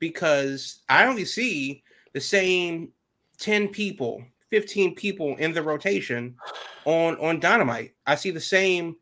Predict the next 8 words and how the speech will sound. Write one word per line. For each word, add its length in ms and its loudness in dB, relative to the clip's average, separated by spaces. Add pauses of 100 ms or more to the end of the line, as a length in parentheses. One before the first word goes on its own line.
(580)
ten, 280 -2
fifteen 440 0
people 500 -2
on 220 2
rotation 640 0
in 120 -2
the 60 -4
pay-per-view. 600 -2